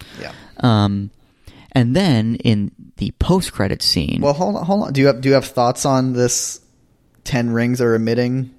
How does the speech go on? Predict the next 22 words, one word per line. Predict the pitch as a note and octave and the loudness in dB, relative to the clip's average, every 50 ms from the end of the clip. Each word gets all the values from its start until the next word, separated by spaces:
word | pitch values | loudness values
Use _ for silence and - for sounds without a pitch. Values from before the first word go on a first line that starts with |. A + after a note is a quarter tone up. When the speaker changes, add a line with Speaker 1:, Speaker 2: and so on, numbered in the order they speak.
| _ _ _ _ | _ _ _ _
Speaker 1:
some | - - - B2+ A#2+ B2 | -10 -6 -4 -2 -2 -2
signal? | - - C3+ C3+ C#3+ D3+ D#3 E3+ E3+ D#3 - _ _ _ _ _ _ _ _ _ _ _ _ _ - C3 | -2 -2 -2 -2 -2 -2 -4 -4 -6 -8 -10 _ _ _ _ _ _ _ _ _ _ _ _ _ -2 0
Speaker 2:
I | C3 B2 A2 G#2+ G#2 G2+ G#2+ G#2+ G#2 G2 G2 A2 | 2 2 2 2 2 2 2 2 0 0 -2 -2
didn't | - A#2+ A2 G#2 G2 G2 | 0 0 2 0 0 0
really | G#2 G2+ G2 F#2+ F#2 | 0 0 0 0 0
think | - G2+ F#2+ - | -2 -2 -2 -2
about | - - D#2 C#2+ C#2 | -2 -2 -2 -2 -2
it | - - | -4 -6
too | - - | -6 -8
much. | - - A#1+ B1+ - - | -6 -6 -6 -6 -4 -2
Again, | G#2+ G#2+ A#2+ A2+ F2+ D2 | -2 0 0 0 0 -2
I | D2 F2 | -2 0
wasn't | G2+ G2+ G2 G2 F2 D2+ | 0 0 0 0 0 -2
really | G2 F#2 E2+ E2+ | -2 -2 0 0
Speaker 1:
You | - | 0
Speaker 2:
in | - F2 | -2 -2
Speaker 1:
didn't | D2+ - C2 - | -2 -2 -4 -4
Speaker 2:
that | |
Speaker 1:
think | - G2 | -4 -2
about | F#2+ F2+ F2+ | -2 -2 -2
it. | F2 | -2
Speaker 2:
mindset. | - - - A#1 - | -4 -4 -6 -6 -6